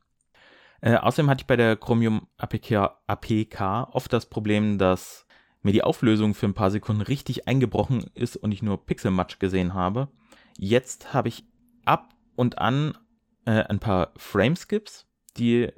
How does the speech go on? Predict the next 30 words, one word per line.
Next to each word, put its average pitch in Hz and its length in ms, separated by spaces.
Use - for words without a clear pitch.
häufiger 156 420
sind 156 240
als - 160
beim 117 200
Spielen - 280
am 117 140
P - 100
C 113 280
oder 104 220
am 90 300
Chromecast, 110 800
aber 101 220
alles 135 220
in 123 100
allem 113 380
so 110 200
selten, 107 360
dass 98 120
es 101 140
mich 98 300
nicht 98 240
stört. 104 320
Also 90 160
ich - 120
schätze - 280
mal 90 180
so 90 300
ein 127 260
bis - 240
zwei 131 580